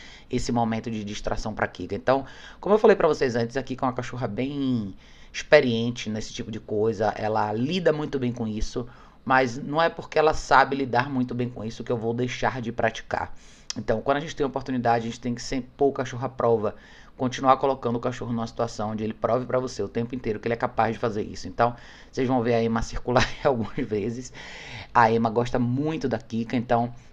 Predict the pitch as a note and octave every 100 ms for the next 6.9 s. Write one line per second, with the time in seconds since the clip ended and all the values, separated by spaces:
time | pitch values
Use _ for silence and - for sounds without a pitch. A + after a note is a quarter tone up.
0 | - - C#3 C3+ C3+ B2+ B2+ B2 B2+ B2+
1 | C3 B2 - C#3 D#3 D#3 C3+ C#3+ C#3+ B2+
2 | A#2+ B2 B2 B2 A#2+ A2+ A2 - A2+ -
3 | A2 A2 C#3 D3 - G#2+ A2 C#3 C#3+ C#3
4 | B2 B2 - A2+ A2 - B2 G#2 G#2 A2
5 | - - - - - - - B2+ A#2+ A#2
6 | - C3+ C3 B2+ D3 C3+ C#3 C#3